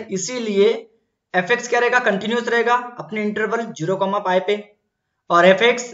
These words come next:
differentiable भी रहेगा on open interval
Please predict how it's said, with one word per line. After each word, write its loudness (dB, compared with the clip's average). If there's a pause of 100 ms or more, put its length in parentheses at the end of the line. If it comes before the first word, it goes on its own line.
differentiable -2
भी -6
रहेगा 2 (580)
on 0
open 2
interval -2